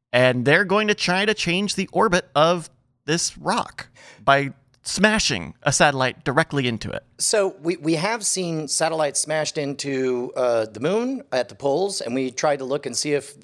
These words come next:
Speaker 2: if a lot of water got kicked up. We've s-, uh, smashed, uh, satellites into, um, uh, asteroids to see if we were able to knock them off course, and all of this, of course,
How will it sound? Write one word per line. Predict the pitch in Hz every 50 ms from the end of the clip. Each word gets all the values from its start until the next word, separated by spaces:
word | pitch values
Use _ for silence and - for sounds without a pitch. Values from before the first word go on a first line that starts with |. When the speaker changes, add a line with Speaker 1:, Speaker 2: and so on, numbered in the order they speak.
| -
Speaker 2:
if | 139 113 -
a | 117
lot | 123 127 131 127
of | 120 110
water | 120 123 127 143 135
got | 139 143 143 -
kicked | - 143 - - -
up. | 143 151 151 -
We've | 147 139 127
s-, | - - - 131
uh, | 139 160 - 110
smashed, | - - 139 147 151 139 - - -
uh, | 160 147 131 127 123 123 117 113
satellites | 107 - - 147 135 143 147 139 139 -
into, | 135 131 123 - 139 127 120 120 107 - - - - - - - _
um, | - 131 127 123 117 113 113 117 131 - _ -
uh, | 123 120 113 113 110 110 104 - - -
asteroids | 156 160 156 - - 165 160 160 147 -
to | - 139
see | 123 - 165
if | 151 131 -
we | 151 143
were | 135 135
able | 131 123 127
to | 120 113
knock | 117 135 143 139 - -
them | 156 135 131
off | 131 123 - -
course, | - 180 175 175 165 - -
and | 160 120 113 - -
all | - 131 139 139
of | 135 123
this, | 123 117 -
of | 123
course, | - - 127 120 110 - -